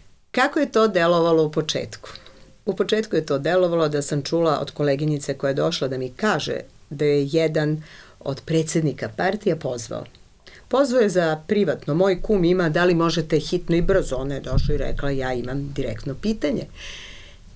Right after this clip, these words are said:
Ja sam okrenula predsednika vlade i rekla mu,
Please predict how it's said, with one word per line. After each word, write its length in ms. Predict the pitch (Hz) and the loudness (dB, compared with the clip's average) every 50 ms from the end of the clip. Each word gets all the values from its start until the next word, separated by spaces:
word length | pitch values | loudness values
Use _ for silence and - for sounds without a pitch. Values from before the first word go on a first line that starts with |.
| - - - - | -20 -14 -4 0
Ja 200 | 175 185 180 185 | 2 2 2 2
sam 380 | - - 175 160 151 151 156 - - - | 2 2 2 2 2 0 -4 -8 -8 -4
okrenula 760 | 190 151 156 - 160 156 156 170 170 170 160 147 143 147 147 - - - - - | -4 -4 0 0 0 2 2 2 0 0 0 0 -2 -4 -8 -12 -16 -18 -12 -8
predsednika 540 | 143 139 131 - - 139 143 135 139 - | -6 -6 -6 -6 -6 -6 -8 -8 -8 -8
vlade 420 | 139 147 147 143 147 143 139 135 131 - - - - _ _ | -6 -4 -4 -2 -2 -4 -4 -6 -10 -12 -16 -20 -20 _ _
i 80 | - 156 | 0 0
rekla 320 | 156 151 156 156 - 180 | 2 0 0 -2 -2 -2
mu, 280 | 175 165 156 147 143 | 0 0 0 0 -2